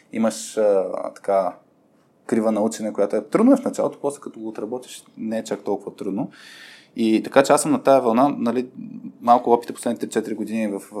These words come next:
LinkedIn, който сме натрупали, как да го, а, споделим на, на повече хора, така че да,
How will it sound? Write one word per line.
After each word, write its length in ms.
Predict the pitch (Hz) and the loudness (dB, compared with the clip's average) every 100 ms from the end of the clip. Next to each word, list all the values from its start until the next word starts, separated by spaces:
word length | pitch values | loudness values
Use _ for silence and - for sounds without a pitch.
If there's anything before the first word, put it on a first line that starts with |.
| - | -10
LinkedIn, 420 | 110 101 - 101 92 - - _ | -8 -8 -8 -10 -10 -18 -20 _
който 200 | - 101 | -10 -10
сме 160 | - 104 | -8 -8
натрупали, 540 | 95 110 104 104 104 | -6 -8 -6 -4 -4
как 180 | 104 101 | -2 -2
да 100 | 98 | -2
го, 260 | 98 98 - _ - | -4 -4 -6 _ -14
а, 160 | 85 85 | -12 -10
споделим 460 | - - 110 104 107 | -8 -6 0 2 2
на, 120 | 98 - | 2 0
на 160 | - - | -4 0
повече 360 | 104 101 - | 0 0 -2
хора, 460 | - 110 101 104 143 | 0 4 4 2 -2
така 260 | - - 104 | -6 -2 -2
че 140 | - 101 | -2 -4
да, 500 | 101 101 98 92 | 0 2 2 -2